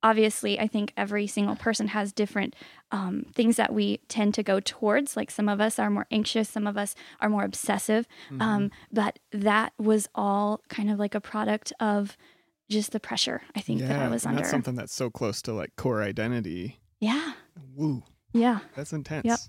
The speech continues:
Speaker 1: It was crazy. Yeah.
Speaker 2: Okay.
Speaker 1: So, okay. Um, and then when I was sixteen, I decided that I really wanted to learn Spanish. And, um,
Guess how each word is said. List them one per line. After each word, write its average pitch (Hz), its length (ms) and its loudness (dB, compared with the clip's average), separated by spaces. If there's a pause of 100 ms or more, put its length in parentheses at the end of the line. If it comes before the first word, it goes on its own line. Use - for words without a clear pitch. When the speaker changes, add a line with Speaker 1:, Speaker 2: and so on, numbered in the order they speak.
(300)
Speaker 1:
It 226 100 6
was 262 160 4
crazy. 247 600 -2 (120)
Yeah. 233 340 4
Speaker 2:
Okay. - 120 -10 (260)
Speaker 1:
So, 247 280 8
okay. 269 280 6 (320)
Um, 233 400 6
and 233 180 6
then 240 380 4 (500)
when 233 440 4
I 214 160 2
was 220 140 0
sixteen, 220 600 2
I 208 560 -2 (140)
decided 214 520 -2
that 214 100 -2
I 202 60 -2
really 208 240 0
wanted 214 260 0
to - 80 -18
learn 220 180 0
Spanish. 208 520 -2 (380)
And, 214 440 4
um, 214 520 -2